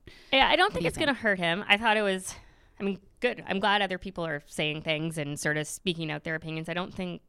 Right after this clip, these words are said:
Speaker 1: you know, chefs I think it's a good thing when chefs have opinions.
Speaker 2: Mm-hmm.
Speaker 1: Um,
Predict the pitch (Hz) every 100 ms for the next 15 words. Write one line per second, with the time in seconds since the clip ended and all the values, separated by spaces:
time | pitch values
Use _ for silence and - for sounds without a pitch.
0 | - 185 160 156 170 160 - - _ _
1 | _ 165 180 175 170 175 165 170 170 160
2 | 151 - 143 - 156 180 - 151 - 185
3 | - - 170 156 156 - 175 160 160 160